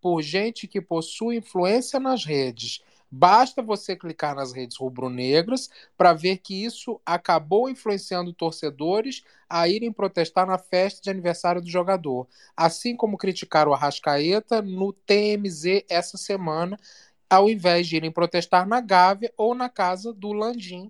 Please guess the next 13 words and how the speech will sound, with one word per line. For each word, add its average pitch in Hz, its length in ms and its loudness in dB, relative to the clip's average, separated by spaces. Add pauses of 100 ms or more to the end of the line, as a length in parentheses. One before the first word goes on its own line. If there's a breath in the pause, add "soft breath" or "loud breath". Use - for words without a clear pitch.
que - 120 -12
é 160 60 -4
o 165 100 -10
diretor. 160 600 -6 (720 soft breath)
Enfim, 147 680 -4
essa 143 340 6
é - 0 -
a - 20 8
opinião 147 420 2
do 143 120 2
Rick 175 320 -2
Tere 151 380 4
Beatles. 131 840 -2